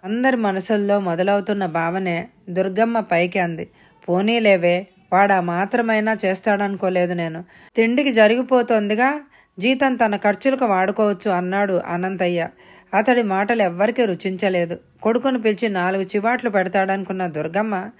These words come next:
ఆ మాటలతో నీరసపడిపోయింది. ఆమె భావాన్ని అర్థం చేసుకున్న అతడు పేలవంగా నవ్వాడు. కొడుకుగా వాణ్ణి ఎప్పుడైనా అభిమానించి ఉంటే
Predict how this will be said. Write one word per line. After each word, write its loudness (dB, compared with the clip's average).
ఆ 4
మాటలతో 0
నీరసపడిపోయింది. -4
ఆమె 2
భావాన్ని -2
అర్థం 0
చేసుకున్న -2
అతడు 0
పేలవంగా -2
నవ్వాడు. -2
కొడుకుగా 2
వాణ్ణి 2
ఎప్పుడైనా 0
అభిమానించి 0
ఉంటే 0